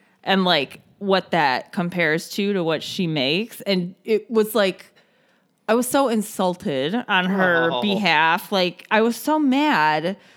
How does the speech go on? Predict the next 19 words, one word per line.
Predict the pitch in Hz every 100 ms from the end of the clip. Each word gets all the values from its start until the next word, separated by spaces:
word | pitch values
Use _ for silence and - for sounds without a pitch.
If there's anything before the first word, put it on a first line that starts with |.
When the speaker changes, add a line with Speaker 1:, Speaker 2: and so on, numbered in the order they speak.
| _ -
Speaker 1:
that | 330
that's | 359 359 -
just | 370 -
how | 349 349
it | 339
is. | 339 392 127 147 -
Like, | 240 240 -
that's | 311 349 -
not | 403 381 -
<laughs> | - - -
fair. | 285 - - 381 453 359 185 170 214 262
That's | 330 349
not | 359 277
right. | 208 180 262 381 208 370 -
<laughs> | 285
That | 269 311 285
is |
not | 247 226 220 220 -
right. | 208 220 214